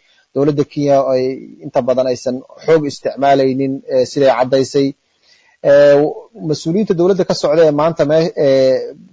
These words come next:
mas-uuliyiinta dowladda ka socda ee xeryaha soo gaaray ee agabkan iyo xeryaha lagu wareejinayo waxay sheegeen in bisha sideedaad ay guda geli doonaan arrin ka duwan midda xiritaanka xeryaha oo ah dad badan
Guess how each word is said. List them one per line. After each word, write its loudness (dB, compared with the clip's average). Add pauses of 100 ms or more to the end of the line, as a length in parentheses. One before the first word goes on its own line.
(160)
mas-uuliyiinta -6
dowladda 2
ka -4
socda -4
ee 0 (520)
xeryaha 0
soo 0
gaaray 2
ee 4 (120)
agabkan 0
iyo -2 (440)
xeryaha 2
lagu -2
wareejinayo 0
waxay 0
sheegeen -2 (500)
in -2
bisha -2
sideedaad 2 (760)
ay 4
guda 0
geli 2
doonaan 0 (580)
arrin -2
ka -4
duwan -2
midda -4
xiritaanka -4
xeryaha -2
oo 2
ah -2
dad -2
badan 0